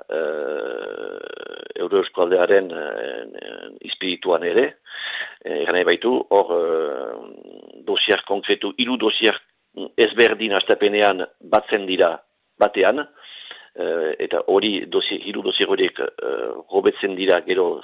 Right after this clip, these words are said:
zehazki, eh, poktefaren barnean, eh, eta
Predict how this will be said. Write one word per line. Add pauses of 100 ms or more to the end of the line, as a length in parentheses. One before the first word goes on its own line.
zehazki, (460)
eh,
poktefaren
barnean, (560)
eh, (240)
eta